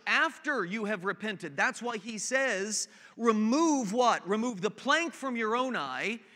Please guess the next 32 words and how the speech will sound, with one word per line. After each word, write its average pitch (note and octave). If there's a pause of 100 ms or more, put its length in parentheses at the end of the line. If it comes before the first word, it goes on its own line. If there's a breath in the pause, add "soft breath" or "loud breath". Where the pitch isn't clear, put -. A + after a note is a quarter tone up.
(220 loud breath)
and G#3
then E4
you D#4+
will C#4
see A#3+
clearly A3+
to B3
remove A3+
the A3+
speck B3+
from B3+
your C4
brother's C#4
eye." C#3+ (360 loud breath)
In F3+
other D4
words, A#3+
you're A3
still D#4+
removing B3+
the F3
speck F3+
from F3
your D#3+
brother's D3
eye. E3+
You're A#3
helping G3
him F3
see A#3
his E3+
sin, A3+